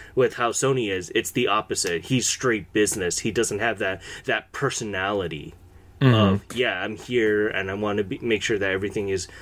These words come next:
Speaker 1: for the gamers." And while he might do say stuff like that, it just seems like a, a, a pitch line. It doesn't feel
Speaker 2: Yeah.
Speaker 1: like he's actually invested into what gamers want.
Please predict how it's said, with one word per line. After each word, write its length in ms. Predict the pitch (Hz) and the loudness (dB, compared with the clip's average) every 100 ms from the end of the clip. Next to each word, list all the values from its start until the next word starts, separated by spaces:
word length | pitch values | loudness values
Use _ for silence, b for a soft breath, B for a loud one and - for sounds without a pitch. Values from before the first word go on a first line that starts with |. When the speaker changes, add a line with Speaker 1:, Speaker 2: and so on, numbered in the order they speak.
| B | B
Speaker 1:
for 240 | - 92 | -4 2
the 100 | 98 | 2
gamers." 500 | 104 143 131 113 104 131 | 4 2 2 0 0 0
And 160 | 110 B B B | -2 B B B
while 140 | 160 160 | 4 4
he 120 | 151 | 4
might 280 | 156 156 135 | 4 2 2
do 240 | 139 160 | 4 4
say 420 | 151 - 139 147 | 4 2 2 2
stuff 560 | 143 - - - 123 - | -2 -4 -4 -2 -2 0
like 160 | 113 - | 0 0
that, 240 | 101 101 B B B - | 0 -2 B B B 0
it 140 | 143 | 2
just 180 | 151 147 | 2 2
seems 260 | - 131 127 | 0 0 0
like 160 | 120 | 0
a, 160 | 110 107 - | 0 -2 0
a, 240 | 123 113 - | 0 0 0
a 100 | 110 | -4
pitch 420 | - - 110 - | -4 -6 -4 -2
line. 340 | 110 80 82 85 - - | -2 -4 -6 -12 -8 -2
It 60 | |
doesn't 280 | 131 135 131 | 0 2 2
feel 100 | 123 117 | 6 6
Speaker 2:
Yeah. 20 | 90 | 6
Speaker 1:
like 160 | 92 | 2
he's 160 | 117 101 | -4 -6
actually 440 | 98 104 127 107 | -4 -2 -2 -2
invested 720 | 110 98 85 101 - - 90 - B B B - | -2 -4 -2 0 0 0 0 -2 B B B -4
into 760 | 131 123 113 120 104 92 90 90 b b b b - | -4 -2 -4 -2 0 0 -2 -6 b b b b -6
what 300 | 110 107 110 - - - | 0 0 0 -8 -20 -10
gamers 480 | - 104 104 87 82 | -4 0 0 -2 -4
want. 480 | 87 85 73 73 - | -4 -4 -4 -8 -12